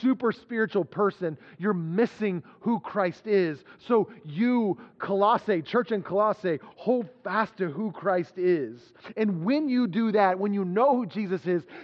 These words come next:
the essence of the gospel, and you live from that place, and then the whole body grows together. It is knitted together and nourished. W-,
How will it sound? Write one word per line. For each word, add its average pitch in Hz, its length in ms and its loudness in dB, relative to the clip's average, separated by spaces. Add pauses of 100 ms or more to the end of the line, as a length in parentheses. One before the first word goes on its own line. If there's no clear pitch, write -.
the 208 160 0
essence 269 320 0
of 233 80 0
the 190 80 -2
gospel, 190 520 -2
and 202 140 -2
you 190 160 0
live 233 500 0 (240)
from 214 200 0
that 190 240 0
place, 175 480 0 (200)
and 208 220 -2
then 269 300 2 (160)
the 202 100 2
whole 277 540 2
body 220 580 0 (260)
grows 214 520 2
together. 170 640 0
It 233 100 0
is 202 240 2
knitted 208 560 -2
together 185 520 0
and 170 340 -6
nourished. 185 480 0 (360)
W-, 185 300 -4